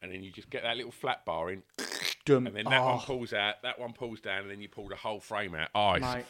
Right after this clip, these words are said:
Speaker 1: fucking hell! I'm literally
Speaker 2: exactly.
Speaker 1: hard thinking about that.
Speaker 2: Honestly, that flat bar, I look at it and I just think, "Oh, I love you. I could
Speaker 1: Yeah.
Speaker 2: almost give you a name soon."
Speaker 1: Yeah.
Speaker 2: Um,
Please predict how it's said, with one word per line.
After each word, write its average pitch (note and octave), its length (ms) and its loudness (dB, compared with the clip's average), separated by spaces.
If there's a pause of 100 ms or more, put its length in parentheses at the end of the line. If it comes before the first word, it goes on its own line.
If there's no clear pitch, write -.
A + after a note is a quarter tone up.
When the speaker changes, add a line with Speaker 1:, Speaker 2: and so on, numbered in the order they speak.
Speaker 1:
fucking G#2+ 400 2
hell! F#2+ 160 4
I'm B2+ 200 6
literally A#2+ 280 2
Speaker 2:
exactly. A2 200 -4
Speaker 1:
hard A#2 360 8
thinking F#2 380 -10
about D2+ 240 -6
that. D#2 200 2 (120)
Speaker 2:
Honestly, D#3 340 2
that D#3+ 180 6
flat - 320 4
bar, A2+ 380 4
I D3 80 4
look F3+ 300 2
at B2 40 6
it A#2+ 120 6
and B2 80 4
I B2 80 2
just B2 200 -4
think, B2 220 -2
"Oh, A2+ 140 -6
I A2+ 60 -4
love A2+ 260 -6
you. G#2 280 -4
I - 120 -4
could C3+ 180 0
Speaker 1:
Yeah. C3+ 120 8 (100)
Speaker 2:
almost B2 400 2
give A#2+ 160 -4
you A#2 180 0
a A2+ 40 2
name A#2 420 0
soon." G#2+ 360 -4
Speaker 1:
Yeah. D#2 240 -8 (600)
Speaker 2:
Um, A#2+ 520 0